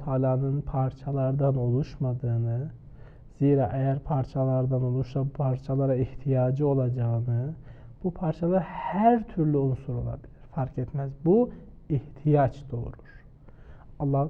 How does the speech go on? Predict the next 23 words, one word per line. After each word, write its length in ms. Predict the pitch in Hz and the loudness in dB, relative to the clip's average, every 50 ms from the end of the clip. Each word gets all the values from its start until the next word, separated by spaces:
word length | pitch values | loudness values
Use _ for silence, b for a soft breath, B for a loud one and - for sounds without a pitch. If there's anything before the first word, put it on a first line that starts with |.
| 139 - | -4 -6
Teala'nın 440 | 151 143 139 131 131 131 139 156 175 | -4 -2 0 0 2 2 2 0 0
samet 680 | 175 - - - 135 127 123 123 151 190 190 - - 147 | -2 -4 -4 -2 0 2 4 4 4 4 2 0 -2 -2
olduğunu, 680 | 131 123 117 117 117 113 113 117 117 117 127 151 175 180 B B B B B B - - | 0 0 0 2 0 0 0 0 -2 -2 -2 -4 -6 -8 B B B B B B -6 -2
doğal 80 | 139 135 | 0 2
olarak 280 | 135 147 156 147 - | 4 4 2 2 4
böyle 300 | 151 160 175 180 170 147 | 6 6 8 8 6 6
bir 260 | 143 139 135 - - - - B B B B B - | 4 2 0 -4 -10 -16 -16 B B B B B -20
hakikatin 880 | - - - 143 139 - - 143 139 139 - 147 143 - - 180 151 147 | -18 -6 -2 -2 -2 0 0 -2 -2 0 -2 -2 -4 -2 -2 -2 -4 -4
söz 340 | - - 165 156 151 - | -2 0 0 0 0 -2
konusu 400 | - - 156 143 147 147 - - | -4 -4 -4 -2 -2 -2 -2 -4
olamayacağını 880 | 185 - 165 160 143 151 170 170 151 131 117 117 - - 123 117 117 117 | -4 -2 0 2 6 8 8 8 8 6 4 0 -2 -2 -4 -4 -2 -4
ifade 240 | 120 - - 123 131 135 | -6 -8 -8 -8 -8 -10
ediyor. 160 | - - - - - - - - - - - - - B B B B B B B B B B B B B - 151 | -12 -16 -20 -20 -20 -20 -20 -20 -20 -20 -20 -20 -20 B B B B B B B B B B B B B -2 0
Allahu 320 | 143 147 156 170 175 170 | 4 4 4 4 2 2
Teala'nın 460 | 190 170 156 156 160 170 175 175 170 | 0 2 4 6 6 6 6 4 4
cisim 420 | 147 147 135 - - - 196 202 202 | 4 2 0 0 2 4 6 6 6
olduğu 380 | 170 147 135 131 131 131 131 | 6 4 4 2 2 0 -2
konusunda 840 | 135 - - 131 131 131 - - 135 127 127 123 123 135 156 180 185 B B B B B B B B - - | -2 -4 -2 -2 -2 -2 -4 -4 -4 -4 -2 -2 -2 -2 -2 -4 -6 B B B B B B B B -8 -4
akli 480 | 156 156 151 - - - 180 175 170 | -2 -2 -2 -4 -6 0 2 4 6
olarak 420 | 160 151 143 139 135 131 139 - - | 6 6 4 4 4 2 0 -2 -4
söylem 540 | - - 139 135 131 135 135 135 139 135 | -4 0 0 2 4 4 2 2 2 0
neydi? 540 | 135 135 135 135 131 139 139 135 139 160 175 - B B B B B B B - - | 0 2 2 0 0 0 0 0 -2 -2 -2 -6 B B B B B B B -8 -2
Genişlik, 720 | - 131 127 135 139 135 - - - - 139 143 165 - | 0 2 4 4 2 0 -2 -6 -4 0 2 2 2 2